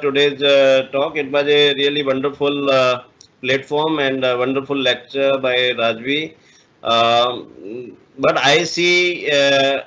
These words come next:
as far as the innovations are concerned, innovations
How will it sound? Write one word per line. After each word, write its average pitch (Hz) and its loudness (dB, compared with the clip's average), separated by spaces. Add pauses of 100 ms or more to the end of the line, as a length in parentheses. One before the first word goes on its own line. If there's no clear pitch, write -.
as 135 -2
far 151 -2
as 143 -2
the 143 -2
innovations 139 0
are 135 0
concerned, 127 -6
innovations 135 -2